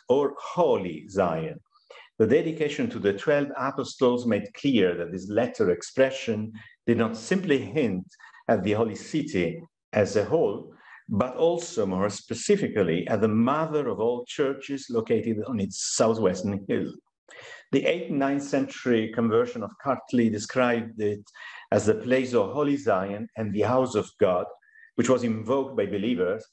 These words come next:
as the personified addressee of their prayers and offerings. The Zion dedication, conveying the idea of the Christian ecclesia as a new Mount Zion and a new temple,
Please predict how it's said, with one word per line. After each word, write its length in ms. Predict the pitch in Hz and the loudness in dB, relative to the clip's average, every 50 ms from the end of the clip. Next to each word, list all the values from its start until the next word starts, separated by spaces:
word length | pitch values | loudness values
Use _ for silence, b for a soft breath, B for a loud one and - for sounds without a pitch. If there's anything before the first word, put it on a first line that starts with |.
| _ | _
as 140 | 113 110 95 | -6 -4 -2
the 100 | 104 98 | -2 0
personified 880 | 98 120 113 104 - - - - 151 143 135 127 - - 135 123 117 113 | 2 2 2 2 0 -2 -2 0 2 2 2 0 -2 0 0 0 2 2
addressee 800 | 107 95 92 98 101 - - - - 123 113 95 82 - - B B B B B B - | 0 -2 -4 -6 -8 -8 -8 -2 0 2 2 2 -2 -4 -8 B B B B B B 2
of 100 | 104 95 | 4 4
their 200 | 98 104 104 101 | 4 4 2 2
prayers 840 | 101 - - 110 95 95 98 82 82 85 80 82 85 82 - - _ - | -2 -2 0 2 2 4 2 2 0 -2 -2 -4 -6 -8 -12 -8 _ 2
and 240 | 104 95 90 90 82 - _ _ _ - | 4 4 4 4 2 -4 _ _ _ 2
offerings. 800 | 117 113 - - - - 117 90 78 - - - - - - _ _ - - B B B B B B B B B B B _ | 4 4 4 0 -4 -4 -4 -4 -4 -6 -10 -14 -16 -18 -18 _ _ -20 -20 B B B B B B B B B B B _
The 100 | - 120 | 2 2
Zion 560 | 110 131 185 214 240 226 165 131 120 101 92 120 | 4 4 4 6 6 6 6 4 4 2 4 4
dedication, 960 | 127 143 120 123 117 - - 117 104 101 - - - - - 98 - - - _ _ _ | 4 4 4 0 -2 0 2 2 2 2 0 -4 -6 -6 -6 -6 -8 -10 -14 _ _ _
conveying 640 | - - 127 117 113 113 101 117 127 135 139 139 120 | -2 2 2 4 4 4 4 2 2 2 2 0 0
the 180 | 98 95 92 95 | 0 0 0 0
idea 480 | 95 95 95 98 113 127 135 117 104 | 0 0 -2 -2 -2 -2 0 0 0
of 260 | 95 90 90 87 90 92 | 0 0 0 -2 -2 -4
the 80 | 95 | -6
Christian 560 | - - 120 123 123 - - - 123 107 98 | -6 -4 -4 -4 -4 -6 -4 -2 0 0 0
ecclesia 760 | 98 95 95 - 120 120 120 120 - - 123 113 110 110 104 B B B B B B B - | 0 -2 -2 0 2 2 2 0 -4 -8 -6 -6 -6 -6 -8 B B B B B B B 2
as 140 | 110 104 95 | 4 4 4
a 80 | 101 98 | 4 4
new 260 | 104 117 139 151 131 | 4 4 4 4 2
Mount 320 | 117 98 95 98 95 92 | 2 0 0 -2 -4 -4
Zion 580 | - 110 101 95 92 92 92 90 92 92 92 - _ _ _ _ _ - | -4 -2 -2 0 0 0 0 0 0 -2 -6 -8 _ _ _ _ _ -2
and 120 | 107 95 | 2 2
a 80 | 92 92 | 4 4
new 200 | 92 104 107 107 | 4 2 0 -2
temple, 720 | - - 120 117 117 113 - - 127 123 123 123 123 B | -2 -2 -2 -2 -2 -4 -4 -2 -2 -2 -2 -2 -6 B